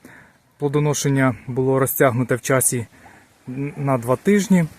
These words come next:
От, ще хотів доповнити за смак. Смак дуже солодка, соковита, багато, багато соку має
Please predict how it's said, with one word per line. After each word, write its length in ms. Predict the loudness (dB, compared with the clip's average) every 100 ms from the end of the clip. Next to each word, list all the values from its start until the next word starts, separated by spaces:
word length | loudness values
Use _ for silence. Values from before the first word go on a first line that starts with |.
| -20 -20 -20 -20 -20 -20 _ _ -14
От, 340 | -6 -4 -4 -12 -14 -12 -12 -14 -8
ще 200 | 0 0
хотів 380 | 2 -2 -4 -4
доповнити 640 | 0 2 2 0 0 0 -2 -4
за 260 | -4 -2 0
смак. 400 | 2 2 2 0 _ _ _ _ _ _ _ _ _ _ _ -20 -20 -20 -20 -20 -20 _ -12
Смак 500 | -6 0 2 0 -8 -16 -20 -20 -20 _ _ -20
дуже 380 | -6 0 4 4
солодка, 680 | 4 0 0 -2 -2 -4 -4 -12 -20 -20 -20 -20 _
соковита, 840 | -4 -2 2 4 6 6 4 0 -4 -14 -20 -20 -20 -20 _ -4
багато, 560 | 0 2 2 0 -4 -6 -18 -4
багато 400 | -2 -2 -4 -2
соку 380 | 0 0 0
має 420 | 2 2 2 2